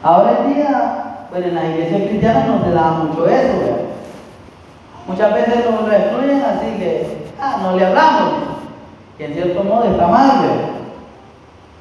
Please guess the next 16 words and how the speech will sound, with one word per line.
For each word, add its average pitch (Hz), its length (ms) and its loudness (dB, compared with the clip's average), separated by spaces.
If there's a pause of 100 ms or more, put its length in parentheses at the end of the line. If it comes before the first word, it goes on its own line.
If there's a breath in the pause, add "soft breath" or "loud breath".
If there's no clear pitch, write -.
(120)
Pero 208 500 6 (1120)
vemos 208 440 4
que, - 720 2 (920)
que 180 280 2
ellos 262 280 6
iban 214 160 2
a 196 140 -4
tener 185 280 -4
consecuencias, 202 680 -2
los 202 160 4
que 180 160 0
no 180 220 -2
quisieran 226 560 0
consagrarse 156 680 -2
a 139 40 0
Dios, 185 180 -2